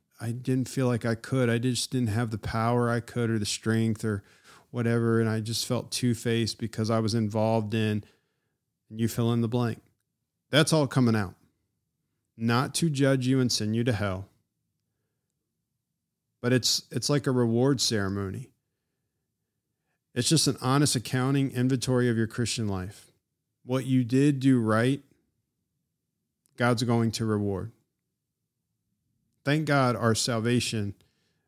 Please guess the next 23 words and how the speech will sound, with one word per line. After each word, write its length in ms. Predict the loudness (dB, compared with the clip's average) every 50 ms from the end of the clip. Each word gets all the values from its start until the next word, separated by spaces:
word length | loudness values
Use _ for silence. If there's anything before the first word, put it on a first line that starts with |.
| _ _ _
um, 500 | -6 -4 -4 -4 -4 -6 -8 -10 -12 -14 -18 _ _ _
that's 220 | 2 2 2 2
not 140 | 2 2 2
on 140 | 2 2 2
the 60 | 2
line 360 | 0 0 0 0 0 -2 -4
there. 220 | -6 -8 -10 -14 -18 _ _ _ _ _ _ _ _ _ _ _ _ _ _ _ _ _
Thank 200 | -6 -6 -6 -4
God. 240 | -6 -8 -8 -10 -14 -18 _ _ _ _ _ _ _ 2
Anyway, 340 | 4 6 6 6 4 0 -2 -8 _ _ _ _ _ _ _ _ _ _ _ _ _ _ _ _ -4
number 300 | 2 4 6 8 8 6
five, 580 | 6 4 4 4 4 4 4 0 -2 -6 -12 -10 -4
reason 560 | 2 4 6 8 8 6 6 2 0 -2 -6 _ _ _ _ _ _ _ _ _
to 100 | -8 -8
quit 380 | -6 0 2 2 2 2 0 -6
porn, 600 | -2 0 2 4 4 4 4 4 2 0 -4 -8 -14 _ _ _ _ _ _ _ _ _ _ _ _ _ _ _ _ _ _ -8
to 40 |
stay 300 | -6 -4 0 2 2 4
the 80 | 4 4
heck 200 | 2 2 2 2
away 220 | 2 4 4 4
from 300 | 2 2 0 -2 -2 -2
it, 100 | -4 -8